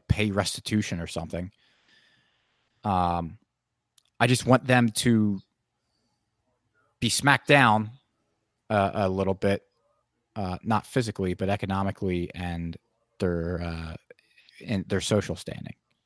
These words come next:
So I think the market would do a, a much better job of, uh,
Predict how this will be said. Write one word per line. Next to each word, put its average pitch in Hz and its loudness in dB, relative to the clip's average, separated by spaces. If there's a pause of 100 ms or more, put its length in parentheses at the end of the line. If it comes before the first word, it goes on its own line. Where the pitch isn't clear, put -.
(640)
So - -4
I - 4
think 131 0
the 107 2
market 104 2
would 92 -8
do 95 0
a, 87 -6
a 95 -8
much 95 -2
better 87 -2
job 80 -6 (1300)
of, 87 0
uh, 78 -4